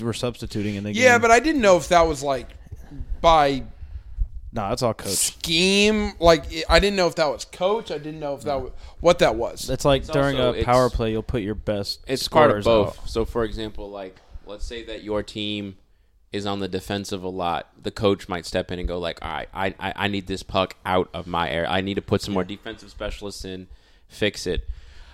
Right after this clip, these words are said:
Speaker 3: I'm gonna agree with Avery. I think that it's football, N H L, N B A, and then I'm just gonna go, uh, baseball last. I think football is the most important, but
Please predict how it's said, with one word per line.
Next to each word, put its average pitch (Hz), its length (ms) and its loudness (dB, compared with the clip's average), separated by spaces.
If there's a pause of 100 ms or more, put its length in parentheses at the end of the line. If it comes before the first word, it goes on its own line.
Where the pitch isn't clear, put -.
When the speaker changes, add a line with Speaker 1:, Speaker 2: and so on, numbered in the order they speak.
Speaker 3:
I'm 160 180 4
gonna 220 120 6
agree 185 120 2
with 175 200 0
Avery. 151 600 2
I 120 80 2
think 139 360 -4
that 127 240 -2 (500)
it's 113 200 -4
football, 117 960 0
N 107 160 -4
H 107 240 -6
L, 107 380 0
N 101 180 -2
B 98 220 -2
A, 95 480 -2
and 95 200 -6
then 92 80 -6
I'm 92 120 -6
just - 140 -18
gonna 95 160 -10
go, 87 460 -6
uh, 64 200 -6
baseball 98 500 -6
last. 113 320 -2
I 80 80 -8
think 120 220 -8
football 113 380 -4
is 123 120 -8
the 131 60 -14
most 131 180 -10
important, 139 540 -10
but 101 260 -6